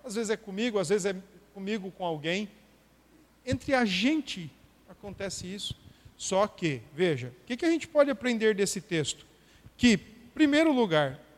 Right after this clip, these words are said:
ter uma boa teologia e não ter prática, o que que adianta? Meu, o que que adianta a gente conhecer os cinco pontos do calvinismo? O que que a gente a-, adianta a gente acreditar, defender, ah, mas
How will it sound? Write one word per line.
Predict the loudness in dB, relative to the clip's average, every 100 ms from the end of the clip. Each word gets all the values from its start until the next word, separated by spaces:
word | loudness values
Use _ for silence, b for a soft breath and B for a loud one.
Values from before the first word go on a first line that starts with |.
| -4
ter | 2 2 2
uma | 0 -2
boa | 2 0
teologia | 2 -2 -2 -4 -2 0 0 -2
e | -6
não | -4 0 -2
ter | -2 -4
prática, | -4 -2 -2 -2 -8 -14 -14 -16 _ _ _
o |
que | -6
que | -2
adianta? | -4 -2 -4 -4 -10 -20 _ _ _ _ _ _ _ _ _ _ _ _ _ _
Meu, | -2 0
o |
que | -2
que | -8 -4
adianta | -2 -2 -2
a |
gente | -4 -6
conhecer | -6 -4 -4 -2 -4
os | -4
cinco | -6 -6
pontos | -2 -2 -2
do | -10
calvinismo? | -2 -2 -2 -6 -2 2 2 2 -4 -12 B B B _
O |
que | -4
que | -2
a |
gente | 0 0 -2
a-, | -2 -2
adianta | -2 0 -2 0
a | -2
gente | -2 0
acreditar, | -2 -2 -2 -2 -2 -6 -2 0 2
defender, | 0 -2 -2 -6 0 2 2 0 -10 -4
ah, | 0 0
mas | 0 -4